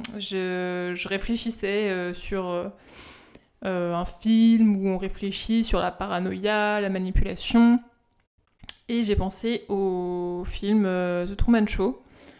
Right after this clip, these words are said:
euh, qui date de quatre-vingt-dix-huit avec Jim Carrey. Et, euh, je sais pas, c'est ce film-là qui, qui m'est venu, euh, à l'esprit.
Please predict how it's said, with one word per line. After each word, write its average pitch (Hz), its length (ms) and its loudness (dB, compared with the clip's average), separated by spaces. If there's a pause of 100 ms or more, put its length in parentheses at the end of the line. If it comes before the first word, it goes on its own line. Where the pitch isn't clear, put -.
(420)
euh, 175 240 -6
qui - 160 -14
date 185 140 -4
de 190 80 -8
quatre-vingt-dix-huit 190 880 -2
avec 185 200 -6
Jim 185 160 -4
Carrey. 180 400 -8 (680)
Et, 185 260 -2
euh, 180 140 -2
je 180 60 -6
sais 208 80 2
pas, 180 180 6
c'est 190 240 -2
ce - 140 -4
film-là 208 380 4
qui, 196 460 -8
qui - 120 -12
m'est 190 100 0
venu, 202 300 0
euh, 185 340 -2
à 208 80 -2
l'esprit. 214 480 -2